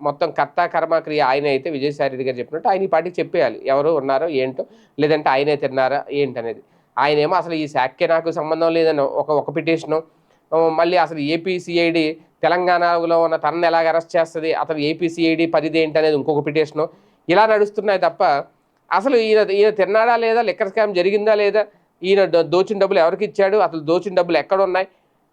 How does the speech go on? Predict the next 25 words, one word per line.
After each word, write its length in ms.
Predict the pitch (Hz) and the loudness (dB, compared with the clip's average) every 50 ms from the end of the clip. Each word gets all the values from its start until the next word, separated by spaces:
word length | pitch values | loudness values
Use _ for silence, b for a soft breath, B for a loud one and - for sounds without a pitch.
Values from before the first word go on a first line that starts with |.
| _ _ - | _ _ -2
అనేది 240 | 208 208 233 240 233 | 0 2 2 2 2
కనీసం 400 | 233 220 208 226 220 247 220 170 | 2 0 0 0 0 -2 -4 -2
డిస్టిలరీలైనా 640 | 160 190 190 - 240 247 240 247 240 240 240 254 254 | -2 -4 -2 0 0 2 2 4 2 2 2 2 2
ముందుకొచ్చి 460 | 226 214 208 220 240 233 - - 214 | 0 0 0 0 -2 -2 -2 -2 -2
చెప్పేస్తే 360 | 226 214 214 226 214 220 240 | -2 0 0 0 0 2 2
అయిపోద్ది 340 | 220 202 202 214 185 156 147 | 0 2 2 0 0 0 0
కదా 300 | 143 147 170 160 131 - - - - | 0 2 0 0 -2 -4 -10 -8 -2
ద-, 40 | - | 0
ఆధారాలతో. 680 | 156 165 170 175 202 190 180 170 151 143 147 185 165 - - _ _ _ _ _ - | 2 2 2 4 4 4 4 2 0 0 -2 -4 -4 -4 -8 _ _ _ _ _ -4
"మేము, 260 | 160 170 180 185 175 165 | 0 2 2 4 2 2
మా 180 | 160 170 170 | 2 2 2
దగ్గర 260 | 165 165 165 165 226 | 2 2 0 0 0
ఇంతంత 280 | 220 175 - 190 180 175 | -2 -2 -2 -4 -6 -2
కమిషన్ 420 | 165 160 165 175 185 185 190 180 | -2 -2 0 -2 -2 -4 -6 -4
తీసుకున్నారు, 580 | 160 165 156 - - 156 143 147 143 139 139 143 - - | -4 -4 -4 -4 -4 -2 0 0 0 0 -2 -4 -4 -2
ఈ 100 | 185 180 | 2 2
అమౌంట్ 300 | 170 165 185 208 202 190 | 2 2 2 0 0 2
ఇలా 140 | 170 160 156 | 2 2 2
ట్రాన్స్‌ఫర్ 500 | 139 147 151 160 170 - - 170 156 147 | 2 2 0 0 0 0 -4 -4 -2 0
చేసాం, 280 | 151 143 143 151 143 - | -2 -2 0 -2 -4 -2
లేదంటే 320 | 156 165 170 175 175 180 202 | 0 0 0 0 0 0 0
by 160 | 156 156 160 160 | 2 2 2 2
hand 240 | 160 156 165 160 | 2 0 0 -2
cash 300 | 165 - 156 147 147 - | -2 -2 -2 -2 -2 -4
ఇచ్చాం" 240 | 156 - - 147 135 | -10 -10 -8 -8 -8